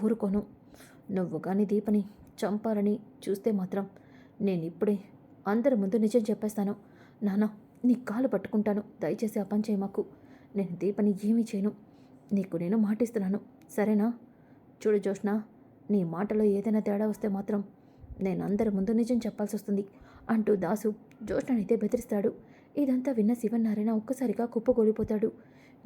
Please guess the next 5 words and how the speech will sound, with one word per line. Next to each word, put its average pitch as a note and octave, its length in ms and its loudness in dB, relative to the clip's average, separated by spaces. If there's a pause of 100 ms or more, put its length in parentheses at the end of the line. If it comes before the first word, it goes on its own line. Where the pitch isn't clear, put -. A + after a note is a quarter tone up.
(120)
"ఏంటి, G#3+ 360 0 (460)
దీప G3+ 420 -2
నా G#3+ 160 2
ఇంటి G#3 380 -2 (260)
వారసురాలా? G#3+ 520 -2